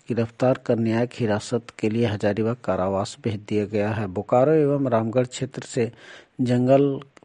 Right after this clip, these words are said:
पहाड़ रास्ते से ट्रैक्टर के सहारे गोविंदपुर, विष्णुगढ़, बगोदर से एनएच टू के रास्ते बड़े-बड़े मंडियों में ले जाकर बेचने के फिराक में थे कोयला तस्कर। हालांकि अंधेरे की रात में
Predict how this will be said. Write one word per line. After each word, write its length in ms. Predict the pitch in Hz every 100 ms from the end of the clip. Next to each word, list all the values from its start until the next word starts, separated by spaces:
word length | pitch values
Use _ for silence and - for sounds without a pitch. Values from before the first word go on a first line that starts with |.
| _
पहाड़ 380 | 110 - 120 117
रास्ते 420 | 110 107 - -
से 200 | 127 139
ट्रैक्टर 480 | 131 - 117 110 -
के 220 | 127 -
सहारे 420 | 117 104 101 113 117
गोविंदपुर, 600 | 113 107 117 123 131 123
विष्णुगढ़, 580 | 110 - 113 120 127 127 - - - - _
बगोदर 400 | 120 117 123 117
से 360 | 131 - 139 -
एनएच 440 | 117 117 117 113 -
टू 240 | - 143 117 -
के 100 | 110
रास्ते 420 | 104 104 - 131
बड़े-बड़े 500 | 107 110 120 110 110
मंडियों 400 | 110 107 110 123
में 140 | 123
ले 160 | 110 104
जाकर 340 | 104 101 123
बेचने 400 | 110 107 - 110
के 160 | 101 113
फिराक 380 | - 117 101 98 -
में 120 | 110
थे 160 | - 139
कोयला 340 | - 113 107
तस्कर। 480 | - 117 - 120 98 - - - _ -
हालांकि 560 | 131 131 135 160 139 - - _ _
अंधेरे 340 | 127 117 127 139
की 180 | 143 123
रात 340 | 117 123 -
में 300 | 135 131